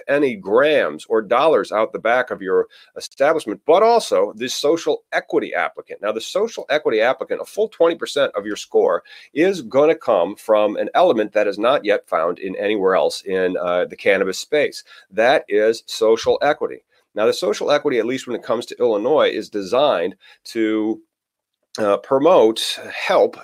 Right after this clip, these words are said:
to the people that have been most hurt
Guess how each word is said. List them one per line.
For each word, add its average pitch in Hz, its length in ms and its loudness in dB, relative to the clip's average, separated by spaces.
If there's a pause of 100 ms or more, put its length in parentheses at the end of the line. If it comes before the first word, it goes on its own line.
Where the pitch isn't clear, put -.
to 139 200 -4
the 107 120 -6
people 170 400 -6
that 110 140 0
have 95 120 -6
been 110 180 -2
most 139 380 -4 (200)
hurt 123 360 -2